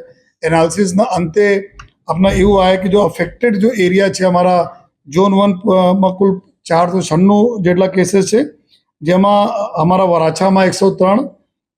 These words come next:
અ, કાપોદ્રામાં એકસો એકહત્તર અને સરથાણામાં એકસો બાવન. આ મેક્સિમમ જો પોલીસ સ્ટેશન અમારા છે, જ્યાં મેક્સિમમ કેસીસ થયા છે. ઝોન ટુ માં લિંબાયતમાં વન હન્ડ્રેડ સેવન્ટી ફાઇવ કેસીસ લિંબાયતમાં છે. ઝોન થ્રી માં ચોક બજારમાં લગભગ સો જેટલા કેસીસ છે,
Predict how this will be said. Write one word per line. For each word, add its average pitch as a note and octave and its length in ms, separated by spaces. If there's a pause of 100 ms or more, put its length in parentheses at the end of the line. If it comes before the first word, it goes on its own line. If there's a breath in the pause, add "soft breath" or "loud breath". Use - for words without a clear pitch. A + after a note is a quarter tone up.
(100)
અ, F3 80
કાપોદ્રામાં F3+ 640
એકસો F#3+ 220
એકહત્તર F#3+ 380
અને G3 180
સરથાણામાં F3+ 520
એકસો F3+ 200
બાવન. E3 320 (420 soft breath)
આ F#3 80
મેક્સિમમ G#3+ 640
જો G3+ 360 (140)
પોલીસ F#3 180
સ્ટેશન F#3 280
અમારા F#3 220
છે, G#3 180
જ્યાં G3 180
મેક્સિમમ F3 360
કેસીસ F3 360
થયા F#3+ 140
છે. A#3+ 180 (560 soft breath)
ઝોન F#3 300
ટુ G3+ 140
માં G3 120
લિંબાયતમાં F#3 580
વન F#3+ 140
હન્ડ્રેડ F#3 220
સેવન્ટી E3+ 380
ફાઇવ F3 260
કેસીસ F3 580
લિંબાયતમાં E3+ 480
છે. B3 320 (460 soft breath)
ઝોન F#3+ 280
થ્રી F#3 160
માં G3 180
ચોક F#3+ 220
બજારમાં F#3+ 420
લગભગ F#3 360
સો - 280
જેટલા F#3 280
કેસીસ F#3 460
છે, C4 120